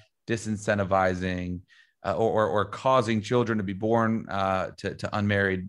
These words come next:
uh, mothers? What, what are the things that you see today that are, are the biggest things that, and that especially pastors and Christians and, and folks should be on the lookout to say, "Okay,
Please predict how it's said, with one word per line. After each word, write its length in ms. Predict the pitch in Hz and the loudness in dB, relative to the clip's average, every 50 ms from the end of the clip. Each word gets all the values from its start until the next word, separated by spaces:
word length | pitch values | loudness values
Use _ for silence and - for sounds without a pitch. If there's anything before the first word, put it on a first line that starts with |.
| - - | -8 -8
uh, 160 | 90 92 95 | -6 -4 0
mothers? 640 | 98 123 147 143 127 127 120 117 110 110 - - - _ - - - _ _ _ _ - - | 4 4 6 6 6 4 4 2 0 -2 -8 -18 -20 _ -20 -20 -20 _ _ _ _ -12 -8
What, 520 | - 143 - - 151 143 175 196 - - | -8 -8 -6 -2 2 6 6 6 6 6
what 140 | 156 175 202 | 6 6 6
are 80 | 208 202 | 6 6
the 120 | 185 175 | 4 4
things 280 | - - 170 160 156 127 | 2 2 0 0 0 0
that 200 | 127 117 - - | 0 -2 -2 -2
you 140 | 131 143 143 | 0 0 0
see 420 | 139 - - 127 123 117 117 113 | 0 -2 0 0 0 2 2 0
today 340 | 98 101 113 107 113 113 110 107 | -2 -4 -2 0 2 2 2 2
that 160 | 101 107 98 | 2 2 2
are, 160 | 101 101 - | 2 2 2
are 100 | - 107 | 0 0
the 100 | 104 104 | 0 0
biggest 540 | 98 98 98 120 127 120 120 120 104 - - | -2 -2 0 0 0 2 0 -2 -4 -4 -4
things 240 | - 110 110 107 95 | -4 -2 -2 -2 -2
that, 140 | 107 - - - | -4 -6 -4 -4
and 160 | 87 123 139 | -2 2 4
that 100 | 156 156 | 4 4
especially 580 | 151 147 - 175 185 - 170 170 156 131 120 - _ - _ _ - | 4 4 4 2 2 2 2 0 0 0 -2 -4 _ -20 _ _ -2
pastors 460 | 147 151 156 147 - 160 156 139 120 | 0 0 0 0 0 0 0 2 2
and 140 | 120 101 95 | 0 -2 -2
Christians 500 | - 160 151 143 - 147 135 127 117 107 | -2 -2 -4 -2 -2 -2 0 0 0 0
and, 100 | 107 104 | -2 -4
and 200 | 71 107 101 - | -4 -4 -2 2
folks 220 | - 135 135 131 | 2 2 2 2
should 140 | - 135 120 | 0 -4 -2
be 140 | 107 117 110 | 0 0 0
on 100 | 107 104 | 0 0
the 60 | 98 | 0
lookout 380 | 104 117 127 123 - 120 104 92 | -2 -2 -2 -2 0 -2 -2 -2
to 60 | - | -2
say, 100 | - 113 | -4 -4
"Okay, 300 | 107 104 113 104 90 98 | -2 -2 -2 -2 -2 -2